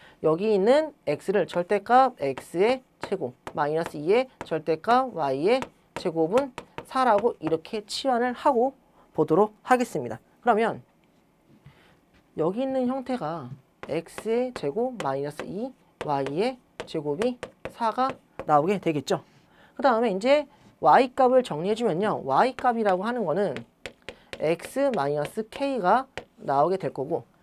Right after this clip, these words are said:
대입해 주시면 X의 제곱 마이너스 이의 지금 X 마이너스 K의 전체의 제곱이 사라고 하는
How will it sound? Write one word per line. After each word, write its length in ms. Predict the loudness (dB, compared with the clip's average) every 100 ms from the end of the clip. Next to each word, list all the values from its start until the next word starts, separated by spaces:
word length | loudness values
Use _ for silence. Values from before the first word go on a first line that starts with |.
| _ -8
대입해 360 | -2 -2 -2
주시면 380 | -6 -6 -10 -12 -14 -10 -10 -12 _ -6
X의 680 | -4 -6 -8 0 0 0 -6
제곱 340 | -6 -6 -8 -18 _ -10
마이너스 720 | -6 -4 -4 -6 -2 2 2 0
이의 300 | -6 -4 -4 -8 _ -20 -20 _ _ _ _ _
지금 340 | -16 -4 -2 -2 -10 -8
X 560 | -8 -8 -6 -4 -2 -4
마이너스 460 | -6 -4 -4 -8 -12
K의 560 | -10 -4 -2 0 -2 -4 -20 -20 _
전체의 540 | -12 -12 -6 -6 -6
제곱이 460 | -8 -8 -6 -4 -6 -6 -14 -20
사라고 560 | -14 -8 -4 -4 -2 -4
하는 260 | -2 -6